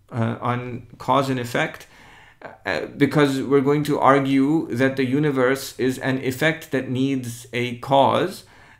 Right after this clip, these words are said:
uh, and, uh, the other one is on,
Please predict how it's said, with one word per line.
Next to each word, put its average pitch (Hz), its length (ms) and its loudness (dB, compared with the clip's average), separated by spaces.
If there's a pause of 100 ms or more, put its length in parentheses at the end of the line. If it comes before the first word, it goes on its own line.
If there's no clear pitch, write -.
(140)
uh, - 120 -10 (120)
and, 151 540 2 (200)
uh, 85 100 -6 (140)
the 135 240 2
other 180 200 4
one 175 320 4
is 147 260 0
on, 147 520 0